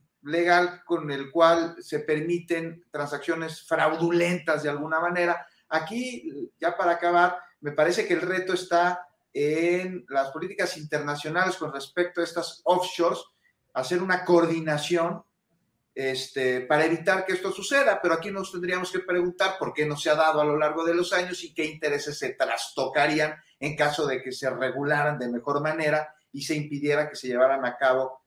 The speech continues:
estas defraudaciones. Pues, pues nada más hay que preguntarnos quiénes están dentro de estos, este, Pandora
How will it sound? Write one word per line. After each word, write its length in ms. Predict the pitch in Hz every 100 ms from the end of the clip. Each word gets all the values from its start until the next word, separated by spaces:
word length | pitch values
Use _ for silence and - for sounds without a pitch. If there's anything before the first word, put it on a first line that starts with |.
| _
estas 600 | - 123 127 - 127 127
defraudaciones. 1120 | 127 127 127 123 123 - 156 143 143 185 - _ _ _
Pues, 200 | - - -
pues 160 | -
nada 160 | 107 107
más 220 | 104 -
hay 80 | 113
que 100 | 120
preguntarnos 680 | - 139 156 160 147 147 -
quiénes 420 | 156 156 143 143
están 400 | 143 - 156 143 - _
dentro 460 | 120 127 123 127 123
de 200 | 117 107
estos, 720 | 120 120 - 117 113 - _ _
este, 720 | 95 98 98 - - 92 92 92
Pandora 500 | 113 117 117 127